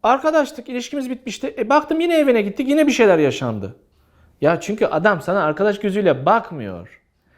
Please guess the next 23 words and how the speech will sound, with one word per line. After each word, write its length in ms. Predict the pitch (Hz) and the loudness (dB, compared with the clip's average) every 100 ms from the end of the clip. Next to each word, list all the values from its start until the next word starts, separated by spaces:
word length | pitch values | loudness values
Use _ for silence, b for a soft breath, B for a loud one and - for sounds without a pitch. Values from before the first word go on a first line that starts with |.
| _ | _
Sen 280 | - 311 269 | -8 -6 -4
de 40 | |
sınırını 420 | 175 240 202 147 | -4 -2 0 -2
çek, 340 | - 359 359 - | -2 -2 -2 -6
de 80 | 285 | -6
ki 100 | 214 | -2
"Arkadaşsak 560 | 226 - 139 - 262 | -2 0 -2 -4 -6
arkadaşız, 540 | 226 208 226 214 95 120 | -6 -6 -8 -8 -12 -10
bu 60 | |
kadar." 320 | 143 160 107 - - _ b b b b b b b b | -6 -6 -6 -12 -20 _ b b b b b b b b
Ama 140 | - 285 | 2 2
orada 200 | 247 220 | 2 0
kadınlar 380 | 214 226 214 | -2 0 0
bazen 220 | 165 202 165 | 0 0 -2
şu 160 | 196 | 0
hatayı 220 | 196 180 | 0 0
yapıyor, 240 | 175 113 101 | 0 -2 -2
bazı 240 | 110 101 | -2 -4
kadınlar. 340 | 98 101 101 104 | -8 -8 -6 -6
Yani 200 | 165 147 | -6 -6
tekrar 280 | 202 190 | -8 -8
ilişki 340 | 147 147 - 170 | -8 -10 -10 -10
yaşanırsa 680 | 127 143 160 202 - 92 | -8 -10 -14 -14 -14 -14